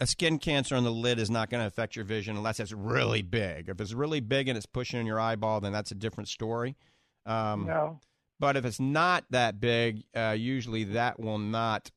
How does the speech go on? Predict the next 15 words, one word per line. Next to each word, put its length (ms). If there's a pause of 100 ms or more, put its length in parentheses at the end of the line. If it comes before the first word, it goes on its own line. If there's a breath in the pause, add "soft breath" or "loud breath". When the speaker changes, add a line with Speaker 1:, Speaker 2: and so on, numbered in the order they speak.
Speaker 1:
uh, 400 (280)
be 120
a 40
problem. 640 (300)
Now, 380 (520)
um, 520 (960)
as 160
far 360
as 120
your 140
other 200
question 360
goes, 240
what? 200
Oh, 200